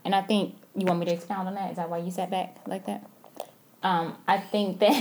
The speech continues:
<laughs> y'all can't see him, but he sat back. I thought he was gonna tell a story with that. But I would say something that we were talking about earlier is, uh, when it comes to not settling,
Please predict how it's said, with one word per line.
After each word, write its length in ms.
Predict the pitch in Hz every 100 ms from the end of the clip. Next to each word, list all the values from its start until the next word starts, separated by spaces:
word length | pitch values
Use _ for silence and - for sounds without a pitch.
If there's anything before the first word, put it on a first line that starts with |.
| - -
<laughs> 360 | 359 - -
y'all 180 | 240 247
can't 300 | 294 277 247
see 160 | 277 269
him, 80 | 247
but 80 |
he 80 | 247
sat 180 | 240 226
back. 140 | 233
I 120 | 254 277
thought 160 | 262
he 80 | 262
was 100 | 247
gonna 220 | 240 220 208 - -
tell 160 | 233
a 60 | 202
story 280 | 208 214 202
with 140 | 185
that. 180 | 185 - - -
But 140 | 233
I 140 | 233 262
would 120 | 277
say 220 | 233 196
something 240 | 220 220
that 80 | 196
we 80 | 196
were 100 | 190
talking 260 | 208 196 196
about 120 | 180 -
earlier 480 | 190 190 180 175 175 - -
is, 520 | 185 185 180 180 - -
uh, 280 | 180 175
when 160 | 170 180
it 100 | 180
comes 300 | 214 185 185
to 80 | 185
not 240 | 180 175
settling, 640 | - 180 196 214 247 262